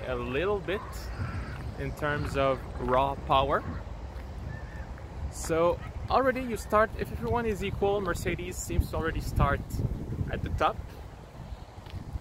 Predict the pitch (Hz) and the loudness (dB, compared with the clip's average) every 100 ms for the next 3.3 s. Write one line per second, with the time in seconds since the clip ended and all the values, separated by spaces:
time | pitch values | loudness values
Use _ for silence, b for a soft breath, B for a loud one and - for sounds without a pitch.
0 | - - - - 156 156 156 160 - - | -8 -12 -10 0 4 4 2 -2 -12 -12
1 | - - - - - 160 185 233 247 202 | -12 -12 -12 -12 -6 2 4 4 2 -2
2 | 214 - - 190 202 208 - 170 175 175 | -4 -6 -6 -2 0 -2 -6 -4 0 2
3 | 196 240 240 | 0 -2 -8